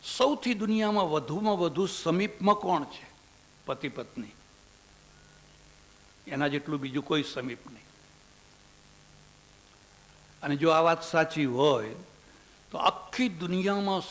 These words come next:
સૌથી વધુમાં વધુ પ્રેમ કોણ કરે છે?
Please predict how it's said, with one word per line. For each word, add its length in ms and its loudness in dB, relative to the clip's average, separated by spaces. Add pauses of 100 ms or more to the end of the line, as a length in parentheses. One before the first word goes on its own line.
સૌથી 420 0
વધુમાં 640 0
વધુ 300 0
પ્રેમ 500 2
કોણ 260 4
કરે 320 -6
છે? 140 -18